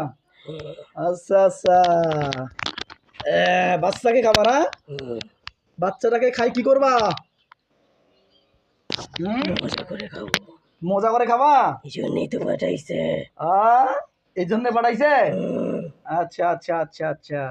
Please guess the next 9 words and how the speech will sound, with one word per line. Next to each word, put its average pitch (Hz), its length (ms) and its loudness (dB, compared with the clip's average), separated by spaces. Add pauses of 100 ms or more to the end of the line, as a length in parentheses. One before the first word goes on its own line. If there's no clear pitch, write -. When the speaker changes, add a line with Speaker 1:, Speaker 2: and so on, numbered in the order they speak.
(500)
Speaker 2:
পরিপূর্ণ 240 320 2
মস্তিষ্কে 254 480 -2
হাজির 247 260 2
হইছ? 247 120 0 (1700)
Speaker 1:
আমি 247 260 0
Speaker 2:
হুম? - 160 -2
Speaker 1:
আছি, - 400 -6
তুমি - 280 -6
বলো। 170 520 -4